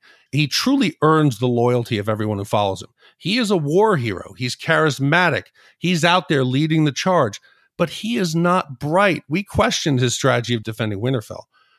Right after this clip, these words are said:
or him charging solo against Ramsay just because, you know, he shot Rickon,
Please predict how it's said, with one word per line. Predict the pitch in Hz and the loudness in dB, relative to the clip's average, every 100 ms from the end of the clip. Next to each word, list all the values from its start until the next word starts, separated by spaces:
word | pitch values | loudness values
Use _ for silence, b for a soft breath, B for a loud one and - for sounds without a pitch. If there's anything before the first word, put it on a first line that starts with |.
| _ - | _ 2
or | 156 147 | 4 6
him | 156 | 4
charging | 135 - 165 170 147 156 135 | 2 4 4 4 4 2 2
solo | - 165 165 151 113 | 2 2 4 2 0
against | 107 113 - | 0 -4 -2
Ramsay | 107 127 139 123 98 95 | 0 2 2 0 -2 -4
just | 110 - | -6 -6
because, | 110 113 101 101 | -4 -2 -2 -2
you | 107 | -2
know, | |
he | 104 | -2
shot | 101 - 110 - | 0 2 2 2
Rickon, | 151 - 120 82 85 | -2 0 -2 -4 -10